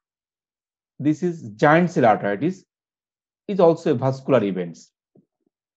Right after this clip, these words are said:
There are some infective causes for secondary headache. The most common is meningitis,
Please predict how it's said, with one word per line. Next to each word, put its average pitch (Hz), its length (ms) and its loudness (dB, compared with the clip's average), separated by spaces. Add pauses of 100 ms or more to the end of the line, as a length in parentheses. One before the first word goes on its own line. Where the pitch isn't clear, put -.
(520)
There 175 160 6
are 196 40 4
some 220 220 -2
infective 202 680 0 (100)
causes 143 480 4
for - 200 -4
secondary 135 460 0
headache. 107 440 0 (520)
The 127 100 -2
most 196 420 4
common 170 300 4
is 165 260 -2
meningitis, 151 920 0